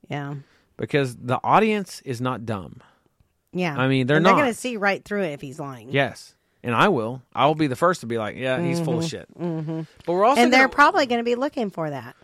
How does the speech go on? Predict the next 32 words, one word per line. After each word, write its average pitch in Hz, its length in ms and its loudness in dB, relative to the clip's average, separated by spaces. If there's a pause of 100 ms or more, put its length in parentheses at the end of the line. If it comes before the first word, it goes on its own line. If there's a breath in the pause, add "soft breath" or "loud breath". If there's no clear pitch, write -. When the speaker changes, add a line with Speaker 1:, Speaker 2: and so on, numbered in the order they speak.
(200)
Speaker 2:
Oh, 131 160 0
absolutely, 135 420 0
one 98 160 -8
hundred 123 160 -6
percent 214 220 4
Speaker 1:
'Cause - 100 -6
when 226 140 2
Speaker 2:
now. 233 60 2
Speaker 1:
you 233 60 0
take 294 320 -2
your, 208 400 2
your 190 320 -2
own 233 440 0
things 247 480 0
down, 160 340 -2
you 175 100 0
wanna 180 200 -2
know 160 160 -2
why. 143 500 -4 (320)
Speaker 2:
Yeah, 135 200 0 (300)
explain 160 460 -2
it. - 140 -12 (140)
Speaker 1:
Yeah, 190 180 0
Speaker 2:
If, 143 140 4
Speaker 1:
if - 40 4
Speaker 2:
if, - 60 6
Speaker 1:
it 226 160 6
was 214 260 4
Speaker 2:
if - 180 -18
Speaker 1:
control 233 680 2
of 202 160 -4
Spotify 294 680 -2